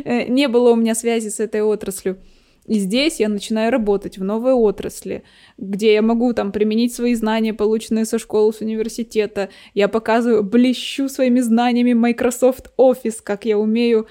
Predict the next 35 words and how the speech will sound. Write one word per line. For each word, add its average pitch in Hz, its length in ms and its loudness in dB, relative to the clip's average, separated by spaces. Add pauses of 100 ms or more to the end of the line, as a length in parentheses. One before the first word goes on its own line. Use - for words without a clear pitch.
(260)
не 220 100 2
просто 254 460 0
таблички 226 480 -2
заполнять, 220 580 -2
а 208 100 -8
там 208 220 -4
формулы 233 680 0
считать 214 520 -4
даже, 202 420 -4
чтобы 208 340 -8
Excel 220 600 -2
все - 220 -4
сам 247 460 0
просчитывал. 202 720 -8 (340)
И 214 40 -4
первый 302 360 0
год 254 320 2
я 226 100 4
действительно 240 580 -4
чувствовала 233 580 -2
себя 202 340 -4
прям 202 340 -4
победителем 196 640 -4
по 190 140 -8
жизни. 240 440 -4 (300)
Через 240 300 2
год 254 240 2
я 208 140 0
уже 208 200 0
преодолела 202 540 0
несколько 196 520 -6
карьерных 196 540 -4
ступеней, 254 540 -2
меня 185 260 -2
повысили, 214 720 -4